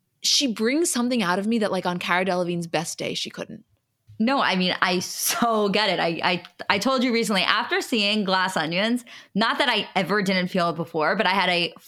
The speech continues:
Speaker 2: full, almost new appreciation for her.
Speaker 1: Yeah. Oh, and especially even in, uh, even in this article at the, at that one point when they're talking about how there are some Nepo babies that really have inherited that it factor. And they cite both Zoe Kravitz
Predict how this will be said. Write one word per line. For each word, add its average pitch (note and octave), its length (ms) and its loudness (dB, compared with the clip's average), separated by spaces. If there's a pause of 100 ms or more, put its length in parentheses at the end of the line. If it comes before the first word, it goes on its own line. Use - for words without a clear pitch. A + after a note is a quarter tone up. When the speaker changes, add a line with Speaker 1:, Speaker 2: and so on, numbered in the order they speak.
(240)
Speaker 2:
full, A#3 580 0
almost G3+ 360 0
new F#3 300 2
appreciation E3 720 -2
for - 140 -6
her. E3+ 200 -8 (420)
Speaker 1:
Yeah. A2 320 -10 (140)
Oh, E3+ 260 -6
and F3+ 80 -6
especially G3 440 -2 (280)
even B3 240 4
in, B3+ 120 2
uh, A3+ 340 2 (100)
even A3+ 200 2
in A3+ 120 2
this A3 120 -2
article B3+ 560 0 (220)
at F3+ 180 -2 (120)
the, - 160 0
at F3 180 0
that F3+ 140 0
one F3+ 140 -2
point G3 220 -2
when D#3+ 140 -4
they're D#3+ 140 -4
talking F3 340 -2
about D#3+ 160 -2
how E3 140 0
there D3+ 180 0
are D#3+ 80 -4
some E3 480 -2 (300)
Nepo E3+ 260 2
babies D#3+ 320 0
that E3 180 -2
really D#3+ 300 0
have E3+ 320 0
inherited D3+ 400 -4
that D3 240 -6
it D#3 160 -4
factor. - 440 -8
And E3+ 180 -6
they D#3 100 -2
cite D#3+ 420 -2
both E3 220 -2
Zoe D3 220 0
Kravitz D3+ 480 -6